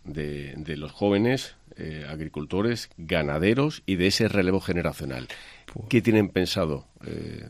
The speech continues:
Speaker 2: no sé, ese es un
Speaker 1: cómo
Speaker 2: te-,
Speaker 1: trabajar en ello?
Speaker 2: ese es un tema muy difícil, ¿no? Y, por ejemplo, en mi, en mi casa mismo, ¿no? O sea, yo tengo dos hijos, ninguno de los dos vive del campo, ni le gusta el campo, y los dos viven fuera de Córdoba y bastante lejos.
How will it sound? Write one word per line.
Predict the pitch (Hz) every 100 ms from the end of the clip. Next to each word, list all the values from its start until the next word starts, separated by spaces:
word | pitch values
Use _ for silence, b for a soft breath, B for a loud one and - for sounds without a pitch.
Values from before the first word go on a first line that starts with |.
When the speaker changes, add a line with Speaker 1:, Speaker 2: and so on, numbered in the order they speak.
| - -
Speaker 2:
no |
sé, | - -
ese | 131 -
es | 147
un | 147
Speaker 1:
cómo | 131 151
Speaker 2:
te-, | 143
Speaker 1:
trabajar | 117 101 - 90
en | 76
ello? | 65 64 -
Speaker 2:
ese | - -
es | 147
un | 143
tema | 143 135
muy | 135 131
difícil, | 110 180 175 117
¿no? | 127 147
Y, | 117 110 107 101 101 - 135 - - 131
por | 110 107
ejemplo, | 117 113 135 131
en | 113
mi, | 110 107
en | 110
mi |
casa | - 113 -
mismo, | 131 151 104
¿no? | 127 175 -
O | -
sea, | 110
yo | 104
tengo | 117 113 110
dos | 110 113
hijos, | 127 - 165 - B B B B B B
ninguno | 120 113 120 120
de | 117
los | 113 98
dos | 117
vive | 107 113 113
del | 117 117
campo, | - 131 135 156
ni | 147
le | 110
gusta | 107 113 -
el | 107
campo, | - 131 127 - 143
y |
los | 113 101
dos | 113 104
viven | 113 120 123
fuera | - 117 117 113
de | 110
Córdoba | - 120 120 131 131
y |
bastante | 117 - - 113 -
lejos. | -